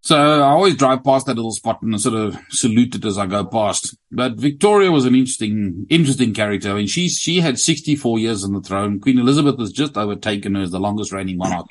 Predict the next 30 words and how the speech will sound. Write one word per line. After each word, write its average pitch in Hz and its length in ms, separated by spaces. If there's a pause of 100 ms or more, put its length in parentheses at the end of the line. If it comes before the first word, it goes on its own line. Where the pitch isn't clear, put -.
ever. 92 200 (580)
Or 123 220
no, 120 180
not 131 220
long 120 260
mon-, 101 300
monarch 107 320
ever, 113 180
longest 113 400
British 104 320
monarch. 95 400 (420)
And 104 120
then 117 100
there's 117 160
still 123 300
two, 113 400 (260)
two 139 180
other, 113 440 (640)
um, 95 540 (2000)
king, 113 300
king 117 200
or 101 140
queen 107 460
that 98 140
have, 98 160
that 98 120
have 98 100
reigned 92 360
slightly 104 420
longer. 92 460